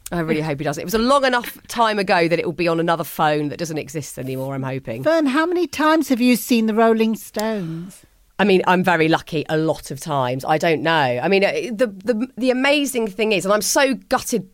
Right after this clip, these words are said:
Speaker 1: you know, for any live musician right now not being able to play 'cause, you know, we all love going and seeing live bands.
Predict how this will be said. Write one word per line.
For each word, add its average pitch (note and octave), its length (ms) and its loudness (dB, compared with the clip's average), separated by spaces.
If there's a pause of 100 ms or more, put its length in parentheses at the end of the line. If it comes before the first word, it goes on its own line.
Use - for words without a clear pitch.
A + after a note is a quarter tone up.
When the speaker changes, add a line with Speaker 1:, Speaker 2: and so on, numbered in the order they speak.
(100)
Speaker 1:
you A3 140 -2
know, F#3 180 4
for G#3+ 220 -4
any A3+ 220 2
live E3+ 260 4
musician E3 480 -2
right D3 180 2
now D3 140 2
not E3 260 2
being D#3 140 -2
able D3+ 220 -2
to D#3 100 -14
play D3 320 -2
'cause, D#3+ 260 -8
you G3 100 -2
know, C#3 160 0
we F3 140 0
all G3 140 2
love F3 280 2
going D#3 360 2
and C#3+ 160 -4
seeing E3+ 380 0
live D3+ 260 0
bands. C#3+ 420 0